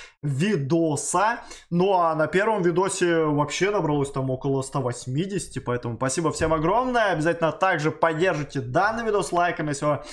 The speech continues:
вам нравится эта рубрика и вы хотите видеть ее чаще. Как я и говорил, сто двадцать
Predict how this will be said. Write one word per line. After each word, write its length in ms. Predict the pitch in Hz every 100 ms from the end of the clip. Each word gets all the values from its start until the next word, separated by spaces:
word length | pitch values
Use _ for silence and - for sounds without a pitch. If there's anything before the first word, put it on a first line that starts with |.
| - -
вам 240 | 147 185
нравится 320 | 175 180 165 165
эта 140 | 160
рубрика 340 | 165 151 156
и 40 | 160
вы 100 | 151
хотите 340 | 156 170 156
видеть 340 | 147 151 139 143
ее 200 | 147 139
чаще. 880 | - - 185 170 139 - - 202
Как 200 | 214 170
я 160 | 175 165
и 40 |
говорил, 480 | 147 156 165 170 139 - - - _ -
сто 840 | - - 233 226 214 147 - -
двадцать 640 | 139 170 185 175 131 -